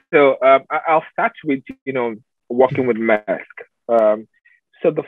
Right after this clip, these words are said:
first job I got with Maersk was in Nigeria, right? I was the head of communications for Maersk in Nigeria, or rather for one of the subsidiaries of Maersk in Nigeria. And the subsidiary was A P M Terminals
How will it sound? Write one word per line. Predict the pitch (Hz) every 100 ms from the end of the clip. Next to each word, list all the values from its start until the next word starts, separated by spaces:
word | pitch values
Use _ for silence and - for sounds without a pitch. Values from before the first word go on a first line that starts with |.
| -
first | 339 -
job | - 151
I |
got | 127 135
with | 131 123
Maersk | 120 127 127 117 - - - _ _
was | 120 117 110 110 - _ _
in | 135 139 139 120
Nigeria, | 113 110 104 120 110 90 87 _ _ _
right? | 110 104 98 -
I |
was | 110 113 110
the | 113
head | 127 139
of | 165
communications | - 113 107 117 110 107 107 _ _ _ _ -
for | 131
Maersk | 123 113 107 - _ -
in | 120 123
Nigeria, | 110 104 95 113 104 87 85 _ _ _ -
or | 113
rather | 113 123 131 107 104 _
for | 117 117
one | 135
of | 143 135
the | 120 -
subsidiaries | 113 - 110 113 110 107
of | 107 92
Maersk | 101 101 95 _ _
in | 104 104
Nigeria. | 98 92 101 92 87 _ _ _
And | 110 110
the | 113
subsidiary | - 107 - 135 120 117
was | 107 104 - -
A | 110
P | - 113
M | 101 107
Terminals | - 110 107 85 80